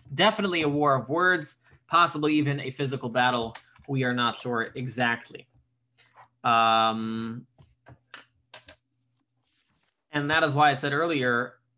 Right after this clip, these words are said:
the two Mashiachs, there's all gonna be only one real Mashiach. The certainty, the certain Mashiach, there's only gonna be one. Are there people who are presumed Mashiach that may come before him, that may get somewhere? Maybe, you know.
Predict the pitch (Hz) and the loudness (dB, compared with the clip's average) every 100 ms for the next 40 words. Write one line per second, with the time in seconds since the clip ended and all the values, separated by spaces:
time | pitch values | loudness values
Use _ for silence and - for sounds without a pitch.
0 | _ 139 127 - 165 139 - 165 127 117 | _ -6 -6 -4 -4 -4 -2 0 4 2
1 | 107 - - _ _ _ _ _ _ _ | 0 -14 -20 _ _ _ _ _ _ _
2 | _ _ - 147 160 233 202 233 226 180 | _ _ -10 -2 2 4 4 2 4 2
3 | 170 175 170 165 156 147 135 120 - 113 | 2 0 -2 -2 0 0 0 -4 -4 -4
4 | 101 - 123 - 202 208 190 151 160 147 | -6 -12 -12 -2 -2 0 -4 -6 -4 -4
5 | 143 _ _ 151 139 - 214 208 143 123 | -4 _ _ -8 -8 -2 -2 0 -6 -6
6 | - 120 117 - - 131 156 147 127 117 | -4 -2 -2 -4 -12 -6 -4 -4 -4 -4
7 | 113 107 135 110 104 _ _ _ _ - | -6 -4 -4 -4 -8 _ _ _ _ -20
8 | _ 120 104 101 127 127 120 117 113 156 | _ -16 -14 -10 -8 -8 -8 -10 -6 -2
9 | 208 196 190 196 185 180 170 - 113 117 | -2 -2 -4 -2 0 0 0 -6 -8 -8
10 | 113 110 - 202 190 180 170 147 - 113 | -8 -10 -6 -2 0 -2 -4 -12 -10 -8
11 | 110 147 - 165 160 160 165 131 120 104 | -4 -2 -2 -4 -4 -2 -2 -2 -6 -6
12 | 101 - _ _ - 110 131 | -10 -16 _ _ -12 -10 -10